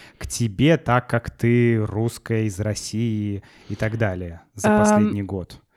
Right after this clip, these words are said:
Speaker 1: Ну,
Speaker 2: я
Speaker 1: может быть,
Speaker 2: бы
Speaker 1: тебе стали писать там: «Нет, я не буду с тобой встречаться, ты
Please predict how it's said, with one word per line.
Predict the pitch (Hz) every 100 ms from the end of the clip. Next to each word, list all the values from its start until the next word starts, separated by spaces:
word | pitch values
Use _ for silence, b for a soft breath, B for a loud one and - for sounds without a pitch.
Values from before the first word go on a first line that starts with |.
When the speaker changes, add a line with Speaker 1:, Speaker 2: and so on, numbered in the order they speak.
| b
Speaker 1:
Ну, | 117
Speaker 2:
я | 147
Speaker 1:
может | 147 120
быть, | 254
Speaker 2:
бы |
Speaker 1:
тебе | 143 131
стали | - 123 117
писать | 110 - 120 -
там: | 110 110
«Нет, | 147 147 -
я | 123
не | 127
буду | 131 120
с | -
тобой | 110 131
встречаться, | - - 117 165 170 -
ты | - 139 139